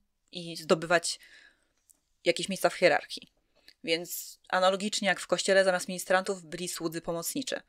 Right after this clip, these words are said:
którzy pomagali starszym też w organizacji tych zebrań.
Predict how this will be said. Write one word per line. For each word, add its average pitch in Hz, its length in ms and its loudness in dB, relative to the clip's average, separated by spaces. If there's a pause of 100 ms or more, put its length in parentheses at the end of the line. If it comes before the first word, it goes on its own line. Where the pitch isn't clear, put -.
(380)
którzy 247 300 4
pomagali 180 460 4
starszym 170 400 2
też - 160 -2
w - 40 -8
organizacji 160 600 2
tych 202 160 2
zebrań. 190 480 0